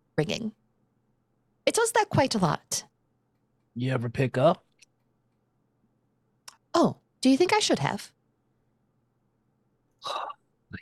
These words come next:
Speaker 2: You're like, see, that's the thing. Like, you got good taste, but your vibes are off. This is a good discovery, but, like, you didn't do anything with it. Yeah, h-, here, I'm gonna pick it up. Um,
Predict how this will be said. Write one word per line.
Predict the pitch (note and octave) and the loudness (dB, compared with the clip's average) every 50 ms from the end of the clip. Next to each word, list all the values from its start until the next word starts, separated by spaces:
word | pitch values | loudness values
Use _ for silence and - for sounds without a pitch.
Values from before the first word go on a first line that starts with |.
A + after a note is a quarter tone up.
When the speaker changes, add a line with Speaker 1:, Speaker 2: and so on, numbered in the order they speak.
| _ - | _ -6
Speaker 2:
You're | C3 B2+ C3 | -6 -4 -4
like, | B2 C3 C3 C3 A2+ A2 - - | -2 -2 -2 -4 -4 -6 -10 -10
see, | - - D#3 | -4 -2 0
that's | D#3 E3+ F#3+ F#3 - | 2 4 2 2 0
the | D#3 | -4
thing. | - - D#3 D3 C3 A2 G2 | -4 0 0 0 0 0 -2
Like, | G#2+ A#2+ A#2 B2 | -2 -4 -4 -4
you | B2 | -2
got | - D#3 E3 F3 D3+ - | 0 2 2 2 2 0
good | D3 D3+ D3 C3+ | 0 -2 -2 -2
taste, | - - D#3 D#3+ D#3 D3 - | -4 -6 -4 -2 -2 -2 -4
but | - A#2+ | -6 -6
your | D2+ G2+ A2+ | -6 -4 -4
vibes | A2 B2+ B2+ C3 C#3 C#3 B2+ C#3 | -2 0 0 0 0 -2 -2 -2
are | C#3 C#3 | 0 2
off. | C#3 C#3 C#3 C3 - - - - - - _ | 2 2 2 0 -2 -10 -18 -18 -18 -12 _
This | - D#3+ D#3 - | -2 -2 0 0
is | D3+ B2+ A#2+ | -2 -2 -4
a | A2+ | -4
good | - - D3 C#3+ C#3 | -2 0 2 2 2
discovery, | B2+ C3 - - - C3+ C3+ C3 B2 C3 C3+ B2+ C3 | 0 -2 -4 -2 0 2 2 2 2 2 0 0 0
but, | A#2 A#2 B2+ G#2 | -2 -2 -4 -4
like, | D2+ F#2+ A#2 A2 A2+ | -4 -6 -6 -6 -4
you | B2+ A#2 | -2 0
didn't | C3 B2 G#2+ F2+ G2 G2+ - - | 0 0 0 -2 -6 -12 -12 -10
do | - A#2+ A2+ A#2+ B2+ C3 | -6 -2 0 0 2 2
anything | C3+ C3+ C3+ C3+ C3 - C#3 C3+ C3+ B2 B2 | 2 0 0 -2 -4 -2 -2 -2 -2 -2 -4
with | C3 C3 B2+ B2+ | -4 -6 -6 -6
it. | B2+ - - - - - - - - - | -10 -14 -16 -20 -18 -18 -18 -18 -12 -10
Yeah, | A2 A2+ - - - - | -8 -8 -6 -8 -8 -8
h-, | - E3 - - | -8 -8 -8 -8
here, | - E3 D3+ - E3+ D3+ C#3 B2 A#2 - | -8 -8 -2 0 0 2 2 0 -2 -2
I'm | - D#3 | -2 -2
gonna | D3+ C#3 C3 | 0 0 -2
pick | - - B2+ A#2+ A2+ - | -4 -4 -6 -8 -6 -6
it | B2 G#2+ | -8 -8
up. | G2 G2 E2 - - _ - | -8 -10 -12 -12 -14 _ -10
Um, | A#2+ A#2 A#2+ A#2+ A#2 | -8 -8 -8 -8 -10